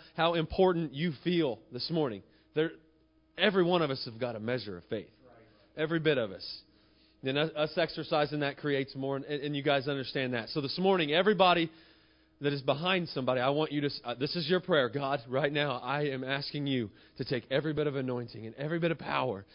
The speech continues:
and every bit of, of anything that I've ever gotten from you, and I'm gonna give it to this person that is in need."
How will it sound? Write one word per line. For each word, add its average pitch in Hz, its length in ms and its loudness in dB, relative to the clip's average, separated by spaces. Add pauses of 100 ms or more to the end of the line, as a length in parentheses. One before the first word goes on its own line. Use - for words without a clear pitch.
(300)
and 131 120 0
every 175 240 2
bit 175 160 2
of, 135 120 2 (460)
of 127 160 -2 (460)
anything 226 460 8
that 190 120 6
I've 165 240 6
ever 220 300 4
gotten 185 320 6
from 175 160 0
you, 156 160 4
and 143 100 2
I'm 185 160 4
gonna 156 200 4
give 143 200 6
it 123 100 -2 (520)
to 143 100 -4
this 143 320 6 (360)
person 139 360 -2
that 123 80 -4
is 120 140 -8
in 123 120 -4
need." 123 220 -4